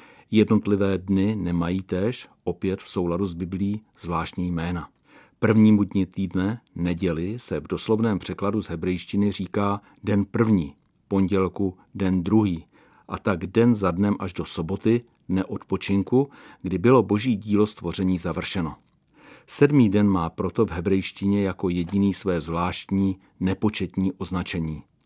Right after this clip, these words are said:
šabat. Však s tímto slovem přes sabat souvisí i české sobota. Snad největší zvláštností židovského kalendáře jsou však dva začátky roku. Jeden začíná přibližně v září či říjnu prvního dne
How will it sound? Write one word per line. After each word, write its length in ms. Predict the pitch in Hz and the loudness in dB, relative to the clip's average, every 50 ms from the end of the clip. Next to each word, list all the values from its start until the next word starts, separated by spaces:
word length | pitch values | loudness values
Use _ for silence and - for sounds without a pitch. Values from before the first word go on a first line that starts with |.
| _ _ | _ _
šabat. 480 | - - - 170 156 - - - _ - _ _ _ _ - - - - - | -10 -4 -4 -4 -2 -4 -6 -8 _ -20 _ _ _ _ -20 -20 -20 -20 -14
Však 280 | - - 98 87 - - | -4 -2 -2 -2 -2 -8
s 60 | - | 0
tímto 280 | - 107 104 101 117 | 2 2 4 4 2
slovem 520 | 101 - - 95 90 85 98 98 104 107 113 - - _ | 0 0 -2 -4 -2 -2 0 0 0 -2 -2 -6 -14 _
přes 220 | - - - 87 - | -8 -6 -6 -4 -4
sabat 600 | - - - - - 101 87 76 95 98 104 - _ _ _ _ _ | -6 -8 -6 -4 -2 -2 -2 0 -2 -4 -4 -6 _ _ _ _ _
souvisí 720 | - - - 110 104 101 107 107 - - 110 104 104 104 | -10 0 2 2 4 4 2 2 2 -2 -4 -4 -4 -4
i 40 | |
české 540 | 90 - - 87 - - - 98 90 85 82 - _ _ | -6 -6 -6 -6 -6 -6 -4 -4 -4 -4 -4 -8 _ _
sobota. 560 | - - - 95 85 87 85 - - 73 - _ _ _ _ _ _ _ _ - - - - _ _ | -10 -6 -4 -2 -2 -4 -4 -6 -10 -14 -14 _ _ _ _ _ _ _ _ -20 -20 -20 -20 _ _
Snad 340 | - - - 85 71 - - | -14 -8 -8 -8 -8 -6 -4
největší 480 | 85 92 104 107 110 110 110 - 120 110 | 0 0 4 4 4 2 2 0 -2 2
zvláštností 640 | 104 110 107 104 - - - 113 - - - 110 | 4 4 2 2 2 0 -2 -2 -2 -2 -4 -4
židovského 460 | 101 104 110 104 - - 117 110 107 | 0 2 0 0 2 2 4 4 4
kalendáře 680 | 104 - 107 104 104 101 98 98 95 98 98 101 104 | 4 2 2 2 4 4 2 2 0 0 -2 -2 -2
jsou 240 | 101 98 - - 95 | -4 -2 -2 -2 -4
však 280 | 92 - - 104 90 85 | -4 -2 -4 -4 -4 -4
dva 220 | 78 78 87 92 | -4 -4 -4 -2
začátky 540 | 92 95 85 - - 90 85 85 - - 87 | -2 -4 -4 -4 -2 -4 -4 -4 -4 -6 -4
roku. 300 | 80 80 - - - 76 - _ _ _ _ - - - - - | -4 -4 -6 -8 -14 -16 -16 _ _ _ _ -20 -20 -20 -8 0
Jeden 420 | 98 107 98 92 104 104 107 107 | 2 4 4 4 4 2 2 2
začíná 520 | 104 92 - - - 104 98 95 95 95 | 0 -2 -4 -2 0 2 2 2 0 0
přibližně 540 | 92 - - 104 87 90 95 90 - 98 92 | -2 -4 -6 -4 -4 -4 -4 -2 0 -2 -2
v 40 | 82 | -2
září 480 | 85 95 90 87 87 85 82 95 90 82 | -2 -2 -2 0 -2 -2 -4 -6 -6 -4
či 180 | - 92 85 | -4 -6 -6
říjnu 340 | 85 87 90 90 90 95 90 | -4 -4 -2 -2 0 -2 -2
prvního 520 | 87 101 85 82 92 92 95 87 78 78 | -2 -4 -4 -2 0 -2 0 -2 -4 -8
dne 300 | 80 - 87 90 95 95 | -8 -6 -4 -2 -2 -4